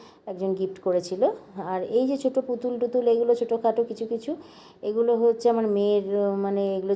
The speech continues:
অনেক ছোটোবেলায় এইসব জিনিসগুলো ছিল। আর এটা আমরা একটা রথের মেলা থেকে কিনেছিলাম, রথের মেলা না কোন মেলা থেকে যেন কিনেছিলাম। সে, এটাও অনেক বছর আগেকার এগুলো, তো অনেক যত্ন করে রাখা হয়েছে বলে তাই এখনও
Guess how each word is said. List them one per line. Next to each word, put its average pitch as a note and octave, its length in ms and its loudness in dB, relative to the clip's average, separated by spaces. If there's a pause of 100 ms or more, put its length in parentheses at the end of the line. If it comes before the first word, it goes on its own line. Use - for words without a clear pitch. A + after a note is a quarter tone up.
অনেক G#3 220 -2
ছোটোবেলায় G3+ 600 2
এইসব G3 300 0
জিনিসগুলো F3 440 0
ছিল। D3+ 340 -8 (480)
আর G#3+ 140 -4
এটা G3 300 0
আমরা C#4 300 2
একটা A#3+ 180 0
রথের G3 320 2
মেলা F#3+ 220 -2
থেকে F#3+ 220 -4
কিনেছিলাম, F#3 720 -4 (200)
রথের G3+ 320 0
মেলা F#4 180 -2
না G#4 100 -4
কোন F4+ 180 0
মেলা G3+ 220 2
থেকে G3+ 240 -2
যেন G#3 180 -2
কিনেছিলাম। E3 640 -6 (520)
সে, A#3 60 -2
এটাও G3 460 2 (100)
অনেক C#4 440 2
বছর A3+ 440 4
আগেকার G3 460 4
এগুলো, E3+ 520 2 (460)
তো G3+ 260 0
অনেক G3+ 280 -2
যত্ন F#3+ 340 2
করে A3+ 220 4
রাখা G3+ 320 0
হয়েছে A3+ 260 4
বলে A3+ 320 2
তাই A#3+ 220 4
এখনও G#3 540 0